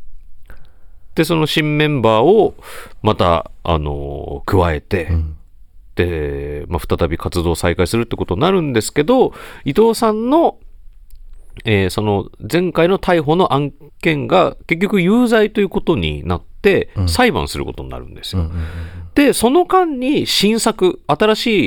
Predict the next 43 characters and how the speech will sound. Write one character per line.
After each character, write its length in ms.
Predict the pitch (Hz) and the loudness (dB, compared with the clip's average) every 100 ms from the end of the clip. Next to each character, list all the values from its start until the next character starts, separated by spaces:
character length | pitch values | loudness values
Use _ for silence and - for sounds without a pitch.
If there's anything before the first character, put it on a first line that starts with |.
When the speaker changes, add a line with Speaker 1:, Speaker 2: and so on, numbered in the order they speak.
| - | -2
Speaker 1:
い、 60 | - - - - - - | -10 -20 -18 -18 -18 -2
え 180 | 107 104 | 2 4
ー、 40 | |
ア 60 | 113 | 4
ル 60 | 139 | 4
バ 100 | 147 | 4
ム 120 | 190 | 4
を 60 | - | 2
作 200 | - 165 | 0 4
ろ 180 | 202 131 | 4 4
う 20 | |
っ 20 | |
て 180 | - - | -2 -6
こ 120 | - | -4
と 100 | 73 | -4
で、 280 | 135 156 104 | 0 2 2
Speaker 2:
う 20 | |
ん。 20 | |
Speaker 1:
伊 40 | 107 | 2
藤 160 | 233 | 2
さ 120 | 240 240 | 4 2
ん 100 | 226 | 2
の 120 | 185 | 2
歌 180 | 175 220 | 2 2
だ 100 | 220 | 2
け 100 | 247 | 2
で 80 | 135 | 0
も、 200 | 71 - - - | -4 -14 -20 -6
Speaker 2:
う 40 | 95 | -2
ん。 40 | |
Speaker 1:
も 80 | 82 - | -2 -4
う 60 | 85 | -4
先 240 | - - | -2 0
に 100 | 160 | 0
撮 100 | 170 | 0
っ 20 | |
と 140 | 143 - | -2 -2
こ 200 | 85 76 | -4 -4
う 20 | |
っ 20 | - | -10
つ 120 | - | -18
っ 40 | |
て、 280 | - 76 - | -12 -12 -12